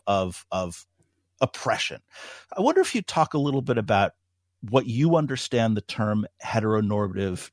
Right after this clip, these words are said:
to mean and how it fits into the debate of philosophy of sex in, in, in this, in, in our modern world, in our modern context. What is heteronormative-,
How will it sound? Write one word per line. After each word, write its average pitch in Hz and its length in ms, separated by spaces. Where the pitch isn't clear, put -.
to - 120
mean 104 680
and 127 600
how 190 480
it - 100
fits - 420
into 139 220
the 120 120
debate 120 680
of 101 680
philosophy 120 640
of 107 80
sex - 420
in, 123 240
in, 117 220
in 147 220
this, 120 300
in, 120 140
in 127 200
our 117 160
modern 107 440
world, 98 260
in 98 80
our 98 100
modern 95 360
context. - 440
What 180 280
is 254 140
heteronormative-, 120 800